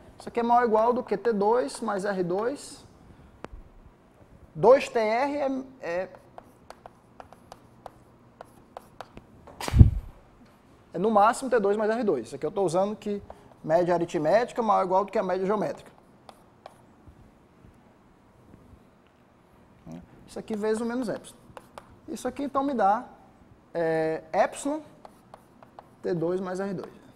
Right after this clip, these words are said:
Agora, esse epsilon aqui é um epsilon do, de delta, né? Um epsilon dado por esse ângulo aqui.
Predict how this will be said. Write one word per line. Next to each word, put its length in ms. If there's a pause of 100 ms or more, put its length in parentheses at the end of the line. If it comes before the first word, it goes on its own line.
(960)
Agora, 200
esse 160
epsilon 340
aqui 120
é 60
um 100
epsilon 500 (380)
do, 180 (320)
de 140
delta, 380
né? 120
Um 120
epsilon 360
dado 220
por 140
esse 200
ângulo 220
aqui. 240